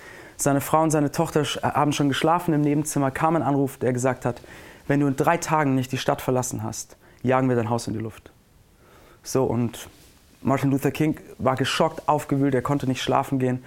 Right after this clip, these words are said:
Er hat es versucht, es klappte nicht. Und er ging in die Küche, er machte sich Kaffee, das erzählt er so in seinen Memoiren.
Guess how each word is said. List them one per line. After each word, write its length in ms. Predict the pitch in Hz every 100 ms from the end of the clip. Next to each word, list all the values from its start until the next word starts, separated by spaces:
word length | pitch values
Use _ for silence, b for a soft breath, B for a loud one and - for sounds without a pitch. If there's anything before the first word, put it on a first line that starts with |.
| B B
Er 60 |
hat 80 | 131
es 80 | 127
versucht, 400 | 139 135 143 -
es 100 | -
klappte 320 | - 131 -
nicht. 220 | 123 123 - B B B B 135
Und 40 |
er 80 | 135
ging 180 | 160 214
in 80 |
die 80 | 190
Küche, 280 | - 175 175
er 80 | 156
machte 240 | 147 -
sich 160 | 151 135
Kaffee, 380 | - 147 165 202 - -
das 100 | 135
erzählt 340 | 139 - 160
er 100 | 160
so 180 | 147 147
in 160 | 139 135
seinen 360 | 131 131 131
Memoiren. 440 | 131 131 135 147